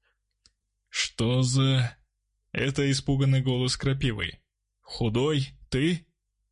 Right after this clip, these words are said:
«Уходим, уходим!» Это Петрович. Николай прижал автомат к себе и, отталкиваясь ногами от тянущихся к нему рук, попытался отползти назад, но уперся в стеллаж.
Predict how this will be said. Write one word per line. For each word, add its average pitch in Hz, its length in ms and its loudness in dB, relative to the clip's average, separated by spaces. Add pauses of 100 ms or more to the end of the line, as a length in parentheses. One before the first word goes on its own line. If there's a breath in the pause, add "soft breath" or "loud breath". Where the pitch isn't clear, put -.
(580)
«Уходим, 135 680 -2
уходим!» 139 680 -2 (420)
Это 113 260 -2
Петрович. 113 680 -4 (1120)
Николай 104 680 0
прижал 139 500 0
автомат 127 480 -2
к - 60 -8
себе 131 420 -2 (140)
и, - 120 -4
отталкиваясь 139 840 -2
ногами 127 640 0
от - 240 -8
тянущихся 127 720 0
к - 120 -12
нему 113 320 0
рук, 135 320 0 (200 soft breath)
попытался 170 560 -2
отползти 147 480 -4
назад, 147 520 -2 (300)
но 98 240 -2
уперся 135 480 -2
в 127 80 -4
стеллаж. - 720 -4